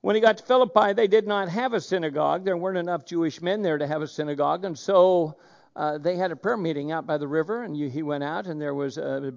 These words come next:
lady by the name of Lydia there, and she became the first convert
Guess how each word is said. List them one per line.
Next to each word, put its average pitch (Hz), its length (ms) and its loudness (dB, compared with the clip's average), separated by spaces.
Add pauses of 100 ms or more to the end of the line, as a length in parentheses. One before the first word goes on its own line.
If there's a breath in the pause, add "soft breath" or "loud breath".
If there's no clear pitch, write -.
lady 147 300 -2
by 147 180 -2
the 143 100 -6
name 147 220 -6
of 120 100 -10
Lydia 165 360 0
there, 170 180 2
and 156 180 -8
she - 200 -8
became 185 400 -10
the 170 160 -8 (160)
first 247 400 -4
convert 180 760 0